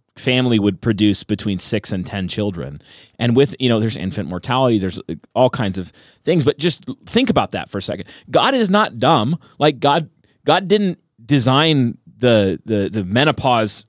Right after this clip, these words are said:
time and the fertility window. He could have made it five years. He could have made it ten years. He could have made it eight years. Instead, he made it fifteen or twenty years. And, and you just look at that and you go, "Huh, it seems like God intended for something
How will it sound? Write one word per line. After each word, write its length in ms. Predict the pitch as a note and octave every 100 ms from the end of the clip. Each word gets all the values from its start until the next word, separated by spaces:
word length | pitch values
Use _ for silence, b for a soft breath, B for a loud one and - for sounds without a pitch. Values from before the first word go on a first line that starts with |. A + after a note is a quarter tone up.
| _
time 380 | - A2 A2+ A#2+
and 100 | G#2+
the 40 |
fertility 560 | - G#2+ - D#3 D3 A#2
window. 500 | G2+ F#2+ F#2 G#2 A2 b b b b b _
He 160 | F3+
could 240 | - F3+ C4
have 140 | D3+
made 180 | A#2 A#2
it 140 | -
five 340 | - B2 B2+ B2
years. 400 | F3 C#3 - -
He 100 | D3+
could 220 | - G3+
have 80 | G3
made 200 | B2+ D3
it 120 | -
ten 220 | B2+ C#3
years. 320 | F#3+ F#3 G2+
He 80 | A#2+
could 160 | E3+ G3
have 80 |
made 180 | D#3 A#2
it 80 | B2
eight 200 | B2 -
years. 300 | F3+ G3 - b b b -
Instead, 480 | E3+ D#3 - E3+ G3
he 140 | D3+
made 180 | B2+ C3+
it 140 | -
fifteen 500 | - D3 - D#3 D3
or 80 | D#3+
twenty 320 | - F#3+ B3
years. 480 | B2 F2 G1+ - - b b b -
And, 160 | D#3+ -
and 100 | E3
you 120 | E3
just 200 | D#3 F3+
look 160 | F#3+ A3
at 60 | C#3
that 140 | B2+
and 80 | C3+
you 40 |
go, 220 | B2+ C3 -
"Huh, 240 | B3+ A#2+ - _ _ _ _ _ -
it 160 | E3
seems 300 | - A3+ C4+
like 140 | G3 C3+
God 180 | F3
intended 480 | D#3 - F#3 F#3+ A#2
for 140 | B2 A2+
something 560 | C#3 C3+ C3 A#2 G#2